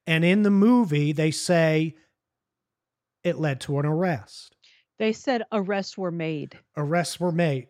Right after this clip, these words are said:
Speaker 2: So they made it seem like
Speaker 1: Th-, the
Speaker 2: one thing
Speaker 1: implication was their data led to the
Speaker 2: Yes.
Speaker 1: arrest of this
Speaker 2: Right.
Speaker 1: person. Well, I know this case. We talked about this case when it happened,
Speaker 2: A lot,
Speaker 1: Socoria
Speaker 2: yes.
Speaker 1: Turner's murder.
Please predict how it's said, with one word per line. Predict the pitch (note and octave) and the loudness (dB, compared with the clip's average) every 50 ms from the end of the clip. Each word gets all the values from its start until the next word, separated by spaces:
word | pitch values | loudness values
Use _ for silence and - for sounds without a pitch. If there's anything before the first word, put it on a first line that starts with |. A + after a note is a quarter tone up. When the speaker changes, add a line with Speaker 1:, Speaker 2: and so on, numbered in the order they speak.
| _ _ | _ _
Speaker 2:
So | - - A#3+ G#3 | -6 -2 -2 0
they | F3+ A3+ A3 A3 | 0 0 0 0
made | G#3+ A3 A3+ A3 A3 G3 | 0 -2 -2 -2 -2 -2
it | D#3 D#3 - | -4 -8 -12
seem | - - - B3 C4 D4 D#4+ E4 D#4 D4 | -20 -10 -4 -2 -2 0 0 -2 -2 -4
like | B3+ G#3+ F3+ D#3+ D#3 D#3 D#3 - - _ - - - - - _ _ _ _ _ _ B2+ A#2+ | -2 -2 -2 -2 -2 -4 -6 -8 -12 _ -20 -20 -20 -20 -20 _ _ _ _ _ _ -20 -18
Speaker 1:
Th-, | - F3+ - | -18 -14 -8
the | D#3+ C#3+ G#3 G#3+ A3+ | -2 0 2 4 4
Speaker 2:
one | G3 F#3+ | 4 2
thing | F#3+ A#3+ | 2 0
Speaker 1:
implication | - G3+ F#3+ A3 A3+ A3+ G#3+ - - G3 E3+ E3+ | 0 2 4 4 4 4 2 0 0 0 0 2
was | D3+ D#3+ D#3+ D#3 D3+ C#3+ - - | 2 2 4 2 2 0 -2 -2
their | C#3 F3 F3 E3 | 2 2 2 2
data | D#3 B2+ - - E3+ E3+ E3+ E3+ D#3 D3+ C#3 C3+ C3 C3 _ _ _ _ _ - | 0 -2 0 2 4 4 4 2 2 0 -2 -4 -6 -8 _ _ _ _ _ -12
led | C#3+ C#3+ D#3+ F3 E3+ E3 C3 - | -6 -2 0 0 0 0 -2 -4
to | - E3+ | -6 -4
the | D3+ D#3 | -2 0
Speaker 2:
Yes. | D3+ D3+ - E3+ | 0 0 0 0
Speaker 1:
arrest | D3+ D#3 D3+ D3 B2 - - - | 0 0 0 0 -2 -4 -6 -6
of | D3 C3 A#2 | -6 -6 -4
this | B2+ D3 C#3 - - | -6 -6 -6 -6 -6
Speaker 2:
Right. | E3+ C#3 - - _ | -8 -8 -10 -12 _
Speaker 1:
person. | - D#3 D3 C#3+ - - C#3+ A#2+ B2 - _ - - _ _ - | -8 -6 -6 -6 -8 -10 -14 -14 -16 -18 _ -20 -20 _ _ 0
Well, | F3 F#3+ F3+ - | 2 2 2 4
I | F#3+ G3+ A#3 | 4 4 4
know | B3+ A3+ G#3 G3+ G3 G3 G3+ G3 E3+ | 4 2 2 2 4 4 4 2 2
this | C3 C#3+ B2+ - - - | 0 -2 -6 -8 -10 -14
case. | - - - C3 G#2+ A#2 - - - - - _ _ _ _ _ _ _ | -14 -12 -14 -14 -14 -14 -20 -20 -20 -20 -20 _ _ _ _ _ _ _
We | - D#3 F3+ | -2 -2 -2
talked | - - - - G#3+ G3+ A3 - - - | -2 -4 -6 0 2 2 2 2 0 -4
about | F3+ C#3+ E3+ D#3+ D3+ D3 C3+ | -4 -2 -2 -2 -2 -2 -4
this | D#3 C#3+ - | -6 -6 -6
case | - - - E3 D3+ C#3+ - - - | -6 -6 -4 -2 -2 -2 -4 -6 -6
when | D3 D3+ D3 | -4 -4 -4
it | C3+ A#2+ | -6 -8
happened, | - - E3+ D#3+ C#3+ - - C#3+ B2 F3 | -10 -10 -8 -8 -8 -8 -8 -6 -6 -4
Speaker 2:
A | E3+ | -6
lot, | D#3 D3+ D#3+ D#3 D3 | -6 -6 -6 -4 -4
Speaker 1:
Socoria | D#3+ - - G3 F3+ E3+ D#3 D3+ | -4 -2 0 0 2 2 2 0
Speaker 2:
yes. | C#3+ D3 - | -2 -4 -6
Speaker 1:
Turner's | E3+ D#3 D3+ C#3 C3+ C3+ - | -6 -6 -6 -6 -6 -8 -8
murder. | C#3+ C3+ C3 B2 A#2+ B2 A#2 | -8 -8 -8 -10 -12 -16 -20